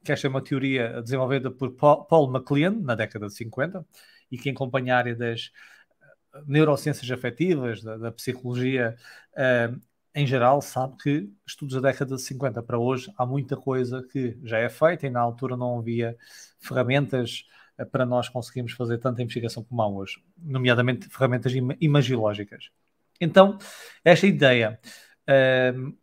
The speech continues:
que o cérebro cresceu de baixo para cima e que temos, digamos, três unidades, é o nosso réptil, o nosso cérebro mais emocional e o racional, parece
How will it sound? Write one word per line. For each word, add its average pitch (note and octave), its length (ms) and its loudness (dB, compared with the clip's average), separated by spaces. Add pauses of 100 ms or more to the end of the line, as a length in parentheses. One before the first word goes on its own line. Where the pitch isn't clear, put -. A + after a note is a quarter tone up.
(100)
que - 60 -12
o C3 40 -8
cérebro C#3+ 440 2
cresceu - 340 0
de B2 120 -6
baixo C#3 360 2
para B2+ 140 -6
cima B2 400 -2
e A2 60 -8
que - 100 -20
temos, C3+ 240 -2
digamos, C3+ 320 -2
três D3 280 2
unidades, B2+ 460 2
é B2+ 60 -2
o A#2+ 40 -4
nosso B2+ 280 0
réptil, C#3+ 600 -2 (320)
o A#2+ 240 -8
nosso B2 260 0
cérebro B2 180 0
mais C3 160 2
emocional C3 480 4
e - 20 2
o C3+ 40 2
racional, C3 680 0 (1400)
parece G#3+ 640 6